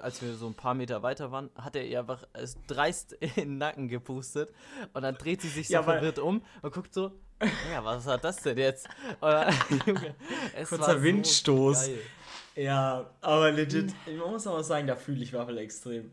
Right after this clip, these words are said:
Speaker 2: dass er das
Speaker 1: Ja,
Speaker 2: nochmal
Speaker 1: be-,
Speaker 2: gemacht hat.
Speaker 1: wirklich, das hab ich
Speaker 2: Nee.
Speaker 1: so enjoyed. Ich hab so enjoyed.
Speaker 2: Oh
Speaker 1: Aber,
Speaker 2: mein
Speaker 1: ähm,
Speaker 2: Gott.
Speaker 1: was habt denn ihr jetzt eigentlich in eurem Urlaub gemacht?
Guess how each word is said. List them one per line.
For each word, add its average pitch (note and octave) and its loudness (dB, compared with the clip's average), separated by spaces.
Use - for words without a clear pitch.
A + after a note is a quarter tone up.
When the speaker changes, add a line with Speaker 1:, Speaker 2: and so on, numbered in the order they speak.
Speaker 2:
dass A#2+ -10
er A#2 -16
das A#2 -8
Speaker 1:
Ja, - -4
Speaker 2:
nochmal B2 -4
Speaker 1:
be-, A#2 -8
Speaker 2:
gemacht A#2 -10
hat. A#2 -10
Speaker 1:
wirklich, C#3 -14
das D3 -8
hab - -6
ich F#2 -8
Speaker 2:
Nee. - -8
Speaker 1:
so D3+ -6
enjoyed. C3 -10
Ich - -16
hab B2 -16
so B2 -12
enjoyed. G#2+ -8
Speaker 2:
Oh - -16
Speaker 1:
Aber, E3+ 0
Speaker 2:
mein C#3+ -10
Speaker 1:
ähm, D3 0
Speaker 2:
Gott. D3 -6
Speaker 1:
was F3+ -4
habt A3 -6
denn F3+ -4
ihr E3 -8
jetzt E3+ -10
eigentlich E3+ -8
in D3 -12
eurem C3 -8
Urlaub A#2+ -8
gemacht? - -8